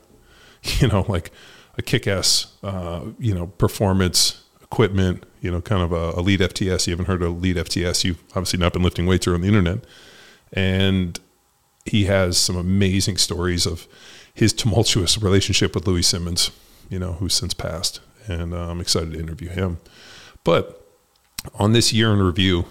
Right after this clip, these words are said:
not only talking about Power Athlete and the direction, um,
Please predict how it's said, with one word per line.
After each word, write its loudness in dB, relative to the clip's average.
not -2
only -2
talking 0
about -4
Power 2
Athlete -2
and -6
the -6
direction, -2
um, -4